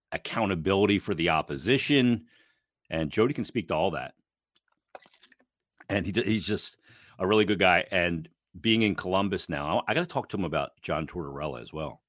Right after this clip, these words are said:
<clears throat> 'Cause while he was in Columbus, Torts was there. And obviously, Torts is one of the names that has been thrown out there as a possible next coach for the Flyers.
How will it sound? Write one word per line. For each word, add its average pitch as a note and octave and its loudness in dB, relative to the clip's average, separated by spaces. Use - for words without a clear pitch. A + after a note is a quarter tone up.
<clears throat> - -6
'Cause G2 -2
while G2 4
he G2+ 2
was D#2 -4
in A#2 0
Columbus, C2+ -8
Torts E2 -6
was C2+ -10
there. D#2 -4
And D#2+ -6
obviously, E2+ -2
Torts - -4
is C#2+ -10
one E2 -2
of D2+ -8
the D#2 -2
names D2+ -4
that D#2+ -6
has C#2 -10
been D2+ -8
thrown D#2+ -2
out D#2 -2
there D2 -2
as C#2 -8
a D#2 -8
possible D2 -6
next C#2+ -10
coach D2 -6
for - -10
the B1+ -10
Flyers. D#2 0